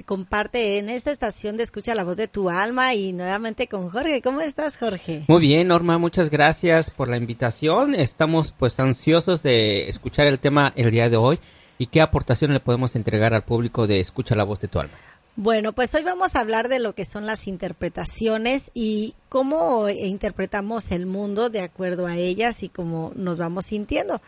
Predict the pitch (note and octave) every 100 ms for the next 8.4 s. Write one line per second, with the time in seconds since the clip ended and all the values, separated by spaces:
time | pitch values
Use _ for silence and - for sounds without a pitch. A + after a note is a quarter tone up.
0 | - - - - - G#3 G#3+ A3+ B3+ A#3+
1 | C4+ C4 B3+ - G3+ G3 G3 - _ _
2 | - G#3 A#3 A#3 B3 B3 A#3+ A#3+ A3 A3
3 | A3+ G#3+ A#3 A#3 A3 G#3 F#3 F3 F3 F#3+
4 | B3 C4+ - G3 F#3 F3+ - G3 F#3+ F#3+
5 | - - B3 C#4 C#4 A3+ - A3 A3+ A3+
6 | - G3+ - F3 F3 E3+ F3 - E3+ G#3+
7 | C4+ C4 F#3 - G#3 - F3+ E3 D3+ B3
8 | C4 F#3 D#3